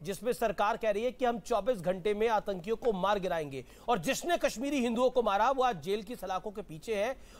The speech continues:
और ताउम्र कैद उसे हुई है। क्या आपको लगता नहीं है कि ये फर्क साफ है?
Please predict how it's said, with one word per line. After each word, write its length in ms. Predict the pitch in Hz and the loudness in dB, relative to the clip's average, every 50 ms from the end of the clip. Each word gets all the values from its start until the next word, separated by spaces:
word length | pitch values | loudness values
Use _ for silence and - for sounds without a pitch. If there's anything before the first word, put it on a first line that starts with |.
| - - | -2 0
और 280 | 214 233 240 247 247 226 | 2 4 4 4 2 2
ताउम्र 460 | - - - 240 247 269 285 294 277 | 0 0 2 4 4 4 4 2 -2
कैद 340 | - - 240 226 214 190 196 | 0 0 0 0 2 0 -2
उसे 180 | 175 - 175 | -6 -8 -10
हुई 260 | 151 127 120 117 113 113 | -10 -10 -10 -10 -10 -12
है। 120 | 113 - - - - - - | -14 -14 -18 -20 -20 -16 0
क्या 140 | - 285 285 | 2 2 2
आपको 300 | 269 269 - - - 285 | 2 0 -4 0 0 0
लगता 360 | 254 202 185 - - 302 294 | 2 2 -4 -2 -2 -2 -2
नहीं 200 | 277 285 277 294 | -2 -2 -2 -2
है 100 | 320 320 | -2 -2
कि 120 | - 285 285 | -2 -4 -2
ये 120 | 277 285 | -2 -2
फर्क 320 | 202 - 262 277 - - | 0 2 0 0 0 -2
साफ 380 | - - - 294 302 - - - | -4 0 2 2 2 0 -2 -10
है? 200 | - - - | -18 -18 -20